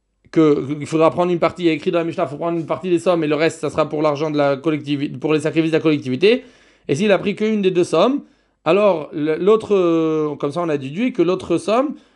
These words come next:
ira pour la, pour, on va le jeter dans la mer morte, on n'aura plus rien à faire avec.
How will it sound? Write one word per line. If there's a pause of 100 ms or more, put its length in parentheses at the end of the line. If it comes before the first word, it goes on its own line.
(160)
ira
pour
la,
pour,
on
va
le
jeter
dans
la
mer
morte,
on
n'aura
plus
rien
à
faire
avec.